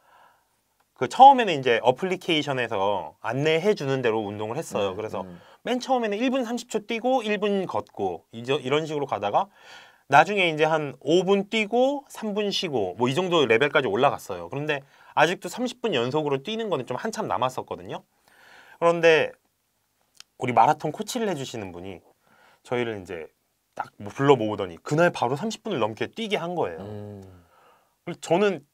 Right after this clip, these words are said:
Speaker 1: 그날 갔을 때 처음엔 한 이십 분만 뛰어야지 오늘은 그동안 이제 오 분, 십 분까지 갔으니까 오늘 이십 분 연속으로만
Speaker 2: 음.
Speaker 1: 뛰고 나머지는 걸어야지 그랬는데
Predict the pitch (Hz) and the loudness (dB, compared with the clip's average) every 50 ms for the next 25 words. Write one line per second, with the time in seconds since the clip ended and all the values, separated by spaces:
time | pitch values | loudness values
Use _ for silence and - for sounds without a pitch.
0 | _ _ _ _ - - 156 180 196 196 190 180 175 - - - - - 165 - | _ _ _ _ -6 0 6 8 8 8 8 4 2 -2 -8 -6 -6 -6 -6 -6
1 | 170 - - 226 220 208 196 175 175 160 120 127 139 - - - 190 185 170 170 | -8 -2 0 0 0 0 0 -2 -4 -6 -6 -6 -8 -10 -10 -8 -4 0 2 2
2 | 160 143 190 190 180 165 143 139 110 98 95 98 98 147 147 - - 113 120 120 | 0 2 2 4 4 4 4 2 -2 -2 -4 -4 -6 -6 -8 -8 -6 -4 -2 0
3 | 120 113 104 98 95 98 92 92 107 113 113 113 117 113 113 110 - - _ - | 0 0 -2 -4 -6 -6 -6 -4 -4 -4 -4 -4 -6 -6 -8 -12 -14 -12 _ -6
4 | 165 147 143 - 131 - - 107 - - 101 98 104 101 98 95 95 98 120 - | -6 -6 0 0 0 0 0 -6 -6 -10 -8 -6 -6 -6 -6 -8 -10 -10 -12 -12
5 | - - 143 113 92 95 95 107 101 98 98 95 95 90 87 165 165 170 170 214 | -10 -10 -8 -8 -8 -8 -6 -6 -6 -6 -8 -8 -10 -12 -10 -10 -10 -6 -4 -4
6 | 247 302 294 - _ _ _ _ _ _ _ - - - _ - 104 107 107 113 | -4 -4 -4 -10 _ _ _ _ _ _ _ -20 -20 -20 _ -8 -6 -6 -4 -4
7 | 117 110 - 104 110 120 117 113 110 104 95 101 101 92 90 92 117 123 98 - | -6 -2 0 2 4 4 4 4 2 0 -4 -4 -6 -6 -6 -6 -6 -6 -6 -8